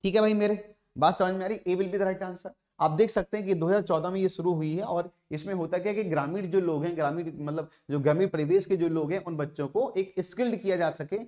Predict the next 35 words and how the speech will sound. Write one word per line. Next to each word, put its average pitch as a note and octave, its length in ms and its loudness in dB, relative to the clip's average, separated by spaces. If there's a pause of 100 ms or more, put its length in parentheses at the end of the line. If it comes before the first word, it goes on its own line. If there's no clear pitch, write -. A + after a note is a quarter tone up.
(200)
उन E3 120 -2
बच्चों E3+ 300 0
को F#3+ 300 2
प्रॉपरली F3 480 -2
स्किल G3+ 240 -6
करके F#3 280 -2
उन्हें F3 220 -4
नौकरी D3+ 340 0
दी F#3 140 -2
जा D#3+ 120 2
सके, D3 220 -6
इसीलिए A#3 520 -2
योजना E3 380 0 (360)
आई B2+ 220 0
थी, G#2 160 -14 (380)
दीनदयाल F3+ 600 0
उपाध्याय C#3 480 -2
ग्रामीण C3+ 380 -2
कौशल - 340 -10
योजना। F#2+ 420 -14
अगला A#2+ 200 -6
प्रश्न, - 280 -20 (680)
बहमनी G#3+ 680 4
राज्य G3 420 2
का F#3 220 0
संस्थापक D3+ 880 -4 (440)
कौन D3 260 2
है? - 180 -14 (540)
अब F#3 120 0
देखो, B3 200 6
एक्चुअली G#3 420 0
में C4 140 4
है F3 200 0
क्या B3+ 180 2
कि C4 180 0